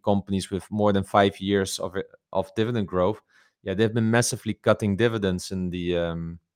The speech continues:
I said, in, during the pandemic. So then those companies didn't give you a growing dividend. And if that's important for you, just check that out, and that will answer your question whether they're worth it. And it's really like investing in stocks.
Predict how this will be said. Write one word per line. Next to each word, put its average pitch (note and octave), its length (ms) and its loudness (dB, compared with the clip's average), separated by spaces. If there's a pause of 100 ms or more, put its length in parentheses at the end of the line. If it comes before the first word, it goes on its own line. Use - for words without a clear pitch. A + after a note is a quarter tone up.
(340)
I G2 80 -6
said, B2+ 300 -2
in, F2+ 140 -4
during F#2+ 260 -2
the F2 60 -4
pandemic. E2+ 600 -2
So F#2+ 260 2
then A2 220 4
those A2 200 4
companies G#2+ 500 0
didn't A2+ 340 0
give G#2+ 220 0
you G2+ 160 4
a G2 40 0
growing F#2 380 4
dividend. E2+ 460 -2
And F2+ 80 -6
if F2+ 100 -4
that's A#2 220 2
important A#2 460 4
for - 120 -10
you, D3 180 0 (380)
just - 220 -4
check C#3+ 200 6
that G#2+ 140 4
out, C3 360 6
and G#2+ 160 -2
that F#2 80 4
will F2+ 160 0
answer G2+ 280 -2
your F#2 140 0
question F#2 480 -6
whether F2+ 240 -2
they're F2 240 0
worth F2 380 -4
it. F2 260 -8
And A2 160 -2
it's - 160 -6
really C#3 400 2
like A#2 260 4 (380)
investing G#2+ 460 2
in G2 60 0
stocks. - 500 0